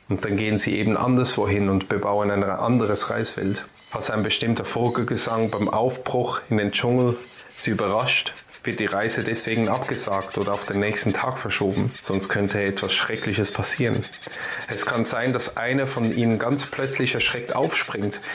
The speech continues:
weil er einen Vogellaut hört, der vermeintlich etwas ankündigt. Ob es ein schlechter oder, oder sogar ein gutes Omen ist,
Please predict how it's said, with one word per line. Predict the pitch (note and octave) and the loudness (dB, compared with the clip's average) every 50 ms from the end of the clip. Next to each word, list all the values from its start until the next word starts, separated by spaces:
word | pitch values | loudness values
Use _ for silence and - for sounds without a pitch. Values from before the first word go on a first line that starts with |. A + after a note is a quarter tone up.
| - - - - - | -8 -10 -10 -6 -4
weil | A2 A#2 | -2 0
er | A2+ A2 | 2 2
einen | A2 A2 | 2 2
Vogellaut | G#2 - - C#3 C#3+ C#3 B2+ A#2 A2 G#2+ G#2 - - - | 2 2 2 2 2 2 2 2 2 2 2 0 0 0
hört, | A#2 A2+ A#2 A#2 A2+ - - - - - - | 0 0 0 -2 -4 -6 -8 -10 -12 -10 -6
der | - G#2+ | -6 -4
vermeintlich | - - A2 G#2+ G#2 G#2 A2 A#2+ - - A2+ - | -4 -2 0 0 0 0 0 0 0 0 0 0
etwas | A#2 G#2 - A#2 G#2 - | 0 0 0 0 -2 0
ankündigt. | - B2 D3 C#3+ - - G2 - - - - - - - - - - - - - - - - - - | 0 0 0 0 0 -2 -2 -2 -2 -2 -4 -4 -10 -14 -16 -18 -20 -20 -20 -20 -20 -16 -12 -8 -6
Ob | G#2+ G2 | -4 -2
es | G#2+ A2 - | -2 0 0
ein | A2+ G2+ | 0 2
schlechter | F#2+ - A#2+ A#2+ B2+ B2+ - - C3 B2+ A#2 | 2 2 2 0 0 0 -2 0 2 2 2
oder, | A2+ - A2 G2+ F#2+ G2 - - - - - - - | 2 2 2 2 0 0 -2 -6 -12 -20 -20 -12 -6
oder | - G2+ G2 G2+ F#2+ | -4 -2 0 0 0
sogar | - - G2 G#2 G2 | 0 0 0 2 2
ein | G2+ G2+ | 2 2
gutes | G2 G#2 C3+ C#3+ C3+ A2+ - - | 2 4 2 2 2 2 0 2
Omen | - A#2+ B2+ B2+ A#2+ | 2 4 4 4 4
ist, | A#2 B2+ B2 - - - | 4 2 2 0 -2 -4